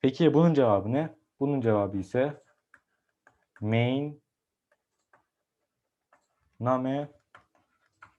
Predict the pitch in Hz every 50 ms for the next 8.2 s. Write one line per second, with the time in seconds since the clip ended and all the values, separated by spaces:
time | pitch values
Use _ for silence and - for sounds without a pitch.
0 | _ _ - 135 127 143 151 147 - - _ _ _ _ _ _ _ _ _ _
1 | _ _ _ _ _ _ _ _ _ - 139 135 127 117 113 117 135 139 139 -
2 | - _ 123 123 123 127 123 120 117 110 104 107 135 143 147 147 - - _ _
3 | - - 127 120 127 131 131 123 117 117 104 92 85 87 92 120 131 131 - -
4 | 131 123 120 113 101 92 90 95 101 120 135 135 127 127 131 120 104 92 90 85
5 | 85 90 85 78 78 - _ _ _ _ _ _ _ _ _ _ _ _ _ _
6 | _ _ _ _ _ _ _ _ _ _ _ _ _ _ _ _ _ _ _ _
7 | _ _ _ _ _ _ 123 131 151 160 156 147 120 110 120 110 107 107 117 135
8 | 151 160 - -